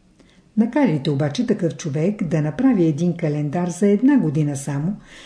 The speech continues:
да определи за всеки ден какво ще бъде времето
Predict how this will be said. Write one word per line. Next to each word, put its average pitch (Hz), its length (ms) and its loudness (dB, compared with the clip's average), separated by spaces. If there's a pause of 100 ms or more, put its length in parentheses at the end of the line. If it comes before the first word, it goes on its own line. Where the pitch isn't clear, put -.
(160)
да 202 100 6
определи 254 520 4
за 160 200 2
всеки 277 420 0
ден 165 240 2
какво 240 300 2
ще 202 180 -2
бъде 156 260 0
времето 147 560 0